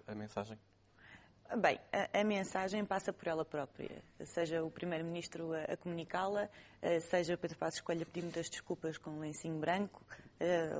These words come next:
Speaker 2: limpar a, a lagriminha no canto do olho, seja como
Speaker 1: E
Speaker 2: for,
Speaker 1: os
Speaker 2: quer
Speaker 1: políticos
Speaker 2: dizer,
Speaker 1: não podem pedir desculpa, é isso?
Speaker 2: eh,
Speaker 1: Como disse
Speaker 2: não,
Speaker 1: Francisco
Speaker 2: não,
Speaker 1: Assis.
Speaker 2: podem, podem pedir desculpa, mas o Pedro Passos Coelho tem repetido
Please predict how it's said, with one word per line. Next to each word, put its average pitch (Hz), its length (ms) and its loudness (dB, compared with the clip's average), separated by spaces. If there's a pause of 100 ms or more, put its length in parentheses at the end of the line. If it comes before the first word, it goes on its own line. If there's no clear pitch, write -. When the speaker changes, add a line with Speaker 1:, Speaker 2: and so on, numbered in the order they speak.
Speaker 2:
limpar 165 300 4
a, 151 420 0
a - 20 0
lagriminha 170 460 2
no 160 80 -2
canto 156 320 -2
do 151 80 -2
olho, 185 180 0 (160)
seja 165 320 -2
como 170 200 -4
Speaker 1:
E - 20 -8
Speaker 2:
for, - 160 2
Speaker 1:
os - 60 4
Speaker 2:
quer - 80 -10
Speaker 1:
políticos 131 320 8
Speaker 2:
dizer, 131 40 0
Speaker 1:
não 127 100 4
podem 123 220 0
pedir 120 140 -8
desculpa, 98 340 -2
é - 20 -2
isso? - 80 2 (380)
Speaker 2:
eh, - 60 -10
Speaker 1:
Como - 160 2
disse 370 120 8
Speaker 2:
não, 233 100 8
Speaker 1:
Francisco 160 240 6
Speaker 2:
não, 151 100 8
Speaker 1:
Assis. 117 120 -2
Speaker 2:
podem, 196 360 6
podem 208 260 4
pedir 170 220 -2
desculpa, - 360 -4
mas 185 200 2
o - 40 -10
Pedro 190 220 0
Passos 185 220 0
Coelho 180 240 2
tem 175 180 -4
repetido 165 460 -2